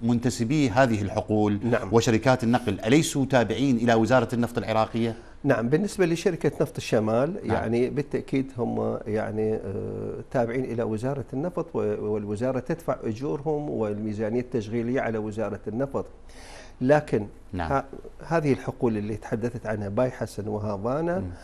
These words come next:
Speaker 2: آه، يعني، تم ال-، ال-، يعني، جلب، آه، موظفين من، آه، خارج كركوك لإدارة
Speaker 1: نعم.
Speaker 2: هذه العمليات
Speaker 1: طيب.
Speaker 2: والسيطرة على محطات
Speaker 1: طيب.
Speaker 2: الضخ في هذه الحقول لحساب الإقليم.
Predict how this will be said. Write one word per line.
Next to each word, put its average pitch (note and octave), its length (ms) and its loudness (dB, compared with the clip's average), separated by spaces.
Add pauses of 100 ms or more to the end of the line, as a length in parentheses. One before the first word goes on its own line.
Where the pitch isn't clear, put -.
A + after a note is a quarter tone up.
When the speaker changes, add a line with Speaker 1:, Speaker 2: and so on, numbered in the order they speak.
(340)
Speaker 2:
آه، D#3+ 480 -2
يعني، C#3+ 400 0 (160)
تم C3+ 240 0
ال-، A2+ 420 -2
ال-، G#2 600 -8 (440)
يعني، A2+ 260 -4
جلب، A#2 360 0 (120)
آه، G2 240 -6
موظفين A2+ 800 -2
من، G2 300 -6
آه، G2 240 -6
خارج A2+ 480 -2
كركوك B2+ 420 -4 (120)
لإدارة A2 460 -2 (100)
Speaker 1:
نعم. G#2+ 120 -4
Speaker 2:
هذه G2+ 240 -6
العمليات G#2 680 -4 (120)
Speaker 1:
طيب. F#2 160 -2 (180)
Speaker 2:
والسيطرة C3+ 520 -2
على G#2+ 200 -2
محطات A#2 540 -4 (200)
Speaker 1:
طيب. D2 300 -2
Speaker 2:
الضخ A#2+ 360 -2 (120)
في G#2+ 160 -4
هذه G#2+ 260 -2
الحقول C#3 560 -6
لحساب C3+ 440 -6
الإقليم. - 340 -10